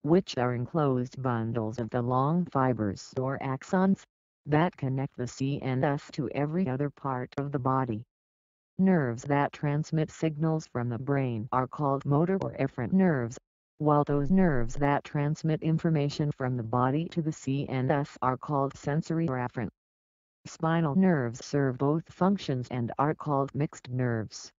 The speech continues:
The P N S is divided into three separate subsystems, the somatic, autonomic, and enteric nervous systems. Somatic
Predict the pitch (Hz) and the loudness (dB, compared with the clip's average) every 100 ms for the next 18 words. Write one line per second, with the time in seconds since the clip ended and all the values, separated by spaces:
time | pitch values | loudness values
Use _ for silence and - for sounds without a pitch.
0 | _ _ _ _ _ _ - 131 - 135 | _ _ _ _ _ _ -4 -4 -2 -4
1 | 143 131 127 - - 127 131 120 160 165 | -2 -2 -2 -4 -6 -6 -4 0 2 2
2 | 120 113 120 107 - 143 175 185 - 156 | 0 -2 -4 -6 -8 -2 -2 -2 0 -2
3 | - 170 - 160 147 - 135 - 110 101 | 0 -6 -2 0 0 0 -4 -2 -2 -2
4 | 104 - _ _ _ - 156 151 - 185 | -2 -10 _ _ _ -4 0 0 4 6
5 | 196 185 170 151 139 - _ _ _ _ | 6 6 2 0 -4 -6 _ _ _ _
6 | - 143 160 127 131 139 165 - _ _ | -2 0 2 2 2 2 0 -4 _ _
7 | _ - 151 143 135 - 190 170 131 139 | _ -4 2 2 2 4 6 6 4 4
8 | 190 175 175 131 170 208 127 110 - 120 | 4 4 2 2 2 2 0 -6 -6 -8
9 | 117 117 110 120 _ _ _ _ _ _ | -6 -6 -6 -8 _ _ _ _ _ _
10 | _ _ 180 196 156 139 127 147 139 | _ _ 2 2 2 0 -2 -2 -4